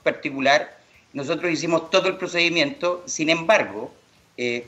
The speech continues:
para cumplir el cien por ciento de las exigencias, nosotros quedamos así de cortito.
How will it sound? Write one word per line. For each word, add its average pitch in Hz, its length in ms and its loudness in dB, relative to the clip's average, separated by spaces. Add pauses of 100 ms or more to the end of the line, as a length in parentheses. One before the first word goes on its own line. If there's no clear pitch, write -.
(120)
para 110 300 4
cumplir 117 520 -6
el 123 140 -6
cien - 220 -4
por 180 120 -4
ciento 175 380 -2
de 165 100 4
las 139 140 0
exigencias, 135 720 -2
nosotros 147 380 -6
quedamos 151 400 2
así - 240 -8
de 85 100 -4
cortito. - 500 -8